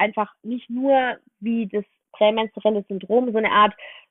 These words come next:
Symptomkomplex ist, wo keiner genau weiß, was er damit anfangen soll, ist das jetzt eine Krankheit oder nicht. Aber dieses P M D S, was ich gerade gesagt hatte, das ist tatsächlich eine Krankheit,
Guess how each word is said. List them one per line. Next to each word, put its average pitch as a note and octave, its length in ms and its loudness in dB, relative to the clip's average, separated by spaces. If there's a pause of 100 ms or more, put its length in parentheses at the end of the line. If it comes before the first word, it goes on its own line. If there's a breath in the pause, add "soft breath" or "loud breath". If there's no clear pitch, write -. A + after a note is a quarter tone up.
Symptomkomplex A#3 840 0
ist, - 180 -8
wo G#3 80 -6
keiner A3+ 440 4
genau G#3 440 2
weiß, G#3+ 360 4
was G#3 160 -6
er G3+ 80 -4
damit G3+ 320 -6
anfangen B3+ 440 -14
soll, A#3+ 160 -2
ist A#3 200 -10
das A#3 160 -16
jetzt A3+ 200 -18
eine G#3 80 -20
Krankheit A3+ 420 -4
oder F#3 160 -10
nicht. G#3+ 200 -16 (440)
Aber G3+ 180 4
dieses G3 320 -4
P A3 180 0
M F#3+ 280 -2
D G3 180 0
S, B3 240 4 (240)
was F#3 240 -2
ich F#3 120 -18
gerade G3+ 300 2
gesagt G3 400 -6
hatte, G3 240 -4
das G3 180 -14
ist G3 120 -20
tatsächlich - 500 -8
eine G3 120 -6
Krankheit, - 560 -6